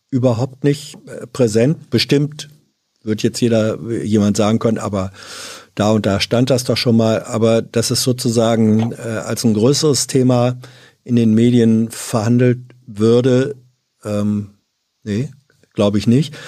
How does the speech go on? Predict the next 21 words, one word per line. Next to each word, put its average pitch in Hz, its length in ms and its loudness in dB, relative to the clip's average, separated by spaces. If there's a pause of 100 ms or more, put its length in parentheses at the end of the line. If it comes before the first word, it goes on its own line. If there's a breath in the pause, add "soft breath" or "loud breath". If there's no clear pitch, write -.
(420 loud breath)
Äh, 110 300 2 (140)
ich - 320 -10
nehme 131 320 4
es, - 380 -2
äh, - 200 -4 (100)
privat 117 500 0 (140)
wahr, 123 640 0 (240)
ähm, 120 760 0 (340)
weil 107 320 0
ein 107 120 0
guter 117 260 2
Freund 113 300 2
von 113 160 2
mir, 110 260 2 (680 loud breath)
ähm, 104 260 -6 (160)
so 113 180 2
eine 107 340 4 (840)
vergleichbare 104 1200 0
Beziehung 107 720 0 (360)
frisch - 400 -2
hat. 143 220 -2